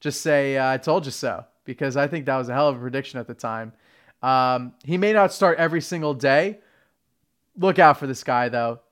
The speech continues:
He's gonna be ex-, super exciting to watch. And, of course, I have him on my fantasy team, so that's why I'm really pumping him up. But I'm all in on him. All in on Jordan Walker.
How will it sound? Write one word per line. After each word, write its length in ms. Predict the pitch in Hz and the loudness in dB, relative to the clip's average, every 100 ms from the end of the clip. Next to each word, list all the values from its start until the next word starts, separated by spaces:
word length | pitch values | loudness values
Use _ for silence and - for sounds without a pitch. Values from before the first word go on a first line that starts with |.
| - | -6
He's 300 | 165 190 151 | 0 0 2
gonna 160 | 160 | -2
be 160 | 135 127 | 0 -6
ex-, 120 | 120 | -6
super 520 | - - 196 175 156 | -10 0 2 2 0
exciting 400 | 131 147 127 123 | -4 -2 -2 -4
to 120 | 120 | -6
watch. 540 | 120 120 113 117 - - _ _ _ | -2 0 0 -4 -12 -20 _ _ _
And, 240 | 143 135 | -4 -2
of 120 | 131 - | -4 -2
course, 220 | 160 143 | -2 0
I 80 | 139 | -2
have 120 | 123 | -2
him 60 | |
on 40 | 120 | -4
my 140 | 117 | -8
fantasy 400 | 113 123 117 113 | -6 -8 -8 -12
team, 260 | 107 113 113 | -16 -16 -14
so 140 | - | -10
that's 160 | 117 - | -10 -6
why 100 | 117 | -8
I'm 100 | 113 | -6
really 260 | 117 117 110 _ | -6 -8 -12 _
pumping 320 | 143 127 120 | -8 -6 -8
him 140 | 117 | -6
up. 260 | 120 110 _ | -6 -6 _
But 220 | 120 113 | -6 -4
I'm 160 | 131 151 | -4 4
all 220 | 165 151 | 6 6
in 120 | 147 | 4
on 200 | 127 117 | -2 -4
him. 200 | 117 117 139 | -10 -12 2
All 220 | 165 180 | 4 4
in 60 | |
on 160 | 156 139 | 2 -2
Jordan 280 | 131 127 123 | -2 -4 -2
Walker. 400 | 120 117 - | -4 -4 -12